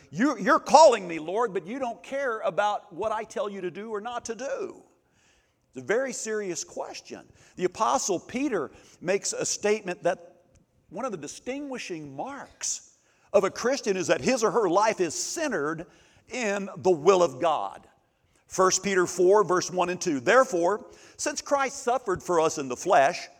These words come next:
arm yourselves also with the same mind. For he who has suffered in the flesh has ceased from sin, that he no longer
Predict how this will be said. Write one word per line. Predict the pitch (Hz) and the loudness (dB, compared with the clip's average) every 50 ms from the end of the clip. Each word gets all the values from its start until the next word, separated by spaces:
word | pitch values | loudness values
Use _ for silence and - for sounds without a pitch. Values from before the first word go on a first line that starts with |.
| _ _ _ _ _ _ _ | _ _ _ _ _ _ _
arm | 120 147 160 165 170 165 | 4 6 6 6 4 2
yourselves | 156 170 165 - - 160 156 156 151 147 - - | 0 0 0 2 6 8 8 8 8 6 2 2
also | 160 160 175 180 - - 131 127 127 | 2 4 4 2 0 -2 -4 -2 -2
with | 131 127 131 | -2 -2 -4
the | - 135 | -4 -8
same | - - 131 120 120 123 120 | -6 -4 -6 -4 -4 -6 -6
mind. | 123 156 196 190 107 87 76 69 - - _ - - - - _ | -4 -4 -4 -4 -4 -6 -8 -12 -20 -20 _ -20 -20 -20 -20 _
For | _ - 127 123 | _ 0 0 0
he | 110 139 185 202 208 | 0 -2 -4 -4 -4
who | 156 185 180 | -4 -4 -2
has | 156 156 131 - | 0 0 0 0
suffered | - - - 175 180 - 185 | -2 2 2 2 2 2 -2
in | 185 190 | -4 -4
the | 196 185 | -6 -8
flesh | - 143 117 104 107 104 - - | -6 -2 -2 0 0 -2 -6 -10
has | 139 147 143 - - | -10 -10 -10 -10 -12
ceased | - - - 202 214 202 - - | -14 -14 -14 -16 -16 -16 -18 -20
from | - - 185 175 151 | -14 -12 -12 -10 -8
sin, | - - 165 151 120 98 80 64 - - _ _ _ _ _ _ _ - _ _ _ _ _ _ | -8 -6 -6 -4 -6 -6 -8 -10 -16 -20 _ _ _ _ _ _ _ -20 _ _ _ _ _ _
that | - 143 143 147 | 0 2 2 2
he | 143 147 | 0 -4
no | 139 135 151 180 226 | -4 0 2 4 4
longer | 262 269 247 208 208 214 226 262 311 311 277 233 180 147 123 113 123 139 147 147 | 2 0 -4 -8 -2 2 2 4 4 2 0 -2 -4 -6 -6 -6 -4 -6 -6 -8